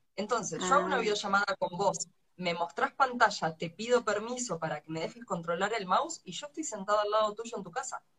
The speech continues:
Speaker 1: Es
Speaker 2: Claro.
Speaker 1: exactamente lo mismo.
Speaker 2: Maravilloso.
Speaker 1: Estamos hablando, nos estamos viendo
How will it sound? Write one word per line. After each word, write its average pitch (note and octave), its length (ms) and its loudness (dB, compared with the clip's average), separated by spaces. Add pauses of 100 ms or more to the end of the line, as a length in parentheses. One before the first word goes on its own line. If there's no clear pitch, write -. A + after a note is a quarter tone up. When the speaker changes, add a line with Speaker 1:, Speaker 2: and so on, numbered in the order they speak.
(500)
Speaker 1:
Es - 120 -6
Speaker 2:
Claro. A3 100 0
Speaker 1:
exactamente A#3+ 720 0
lo F3+ 120 -4
mismo. F#3+ 400 -6 (120)
Speaker 2:
Maravilloso. F#3+ 400 8
Speaker 1:
Estamos F#3+ 60 2
hablando, G3 480 6
nos - 140 -10
estamos B3+ 420 6
viendo D#4+ 520 2